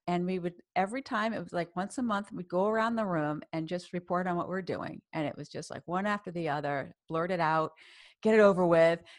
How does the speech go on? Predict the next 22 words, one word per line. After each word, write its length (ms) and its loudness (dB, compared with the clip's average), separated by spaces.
go 100 6
to 60 6
the 60 2
next 240 2
person, 400 0
get 140 2
over 160 6
with. 180 6
"Okay, 420 8
good, 260 8
we're 120 2
done." 440 2
And 240 -2
then 100 4
it 80 -2
was 140 -6
like, 180 0
"School's 520 0
out." 320 10
The 160 0
doors 300 4
would 80 -6